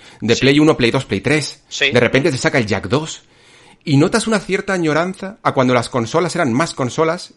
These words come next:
Speaker 1: y menos ordenadores. Y
Speaker 2: Mm.
Speaker 1: querer un poco volver a eso, pero sin que esto suponga una zancadilla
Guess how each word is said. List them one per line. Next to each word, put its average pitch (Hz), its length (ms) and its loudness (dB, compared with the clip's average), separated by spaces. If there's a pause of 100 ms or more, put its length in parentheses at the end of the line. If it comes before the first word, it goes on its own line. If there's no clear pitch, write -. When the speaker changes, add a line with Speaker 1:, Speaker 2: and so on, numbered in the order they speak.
(140)
Speaker 1:
y 127 100 -2
menos 123 260 0
ordenadores. 107 600 -6 (720)
Y - 100 0
Speaker 2:
Mm. - 40 -12
Speaker 1:
querer 131 240 4
un 175 100 -4
poco 180 220 -2
volver 139 340 2
a 151 120 -2
eso, 165 380 -8 (560)
pero 202 420 2 (200)
sin 143 560 0
que 127 160 2
esto 143 240 -4
suponga 156 400 0
una 139 140 0
zancadilla 131 760 -2